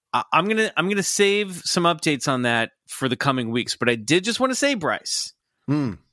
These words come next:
Speaker 1: that the Secret History of Twin Peaks book by Mark Frost, which canonically takes place between the original series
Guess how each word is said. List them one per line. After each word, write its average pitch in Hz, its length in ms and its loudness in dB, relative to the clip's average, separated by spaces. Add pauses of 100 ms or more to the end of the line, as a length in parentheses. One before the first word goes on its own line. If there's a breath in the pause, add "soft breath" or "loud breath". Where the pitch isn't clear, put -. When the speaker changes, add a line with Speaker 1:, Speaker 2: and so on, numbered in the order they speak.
(240)
Speaker 1:
that 120 140 0
the 131 100 0
Secret 214 400 0
History 196 320 0
of 156 100 -2
Twin 147 220 0
Peaks 123 280 -2
book 117 280 -2
by 117 160 0
Mark 131 320 0
Frost, 135 720 0 (480 soft breath)
which - 200 -4
canonically 143 580 2
takes 139 260 -2
place 143 300 0
between 131 320 -2
the 127 60 -2
original 123 400 -2
series 123 480 -2